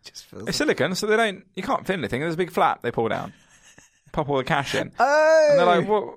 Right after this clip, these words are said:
Speaker 2: what's the problem, officer? It's just a big bummed dude."
Speaker 1: <laughs>
Speaker 2: Hmm?
Speaker 1: Don't judge. Don't
Speaker 2: Yeah.
Speaker 1: judge him.
Speaker 2: Oh, that's very rude of you, officer,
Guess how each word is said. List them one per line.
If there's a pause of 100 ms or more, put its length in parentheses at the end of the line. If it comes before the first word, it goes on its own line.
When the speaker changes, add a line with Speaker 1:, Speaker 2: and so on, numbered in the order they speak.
(100)
Speaker 2:
what's
the
problem,
officer?
It's
just
a
big
bummed
dude."
Speaker 1:
<laughs> (960)
Speaker 2:
Hmm? (180)
Speaker 1:
Don't
judge. (100)
Don't
Speaker 2:
Yeah.
Speaker 1:
judge
him.
Speaker 2:
Oh,
that's
very
rude
of
you,
officer,